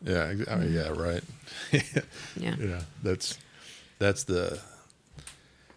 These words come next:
Speaker 1: that's the whole thing. I, and I was pretty hardcore anti-mask and all that stuff 'cause they don't work, you know. If the
Speaker 2: Clearly, like, I've had covid three times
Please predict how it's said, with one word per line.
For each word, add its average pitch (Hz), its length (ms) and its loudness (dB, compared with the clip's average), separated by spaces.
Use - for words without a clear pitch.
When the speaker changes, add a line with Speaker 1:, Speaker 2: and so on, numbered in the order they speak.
Speaker 1:
that's 120 180 4
the 104 100 4
whole 95 280 4
thing. 92 320 2
I, 92 100 6
and 90 180 2
I 92 80 4
was 85 100 4
pretty 85 240 -2
hardcore 82 640 2
anti-mask 82 1160 0
and 78 80 -2
all 76 160 2
that 78 260 0
stuff 82 320 -2
'cause - 420 -2
they 87 120 2
don't 90 180 2
work, 85 460 0
you 92 60 0
know. 85 220 2
If - 180 -6
the - 160 4
Speaker 2:
Clearly, 147 480 6
like, 151 160 2
I've 160 100 6
had 160 200 2
covid 151 280 4
three 151 160 4
times 143 380 4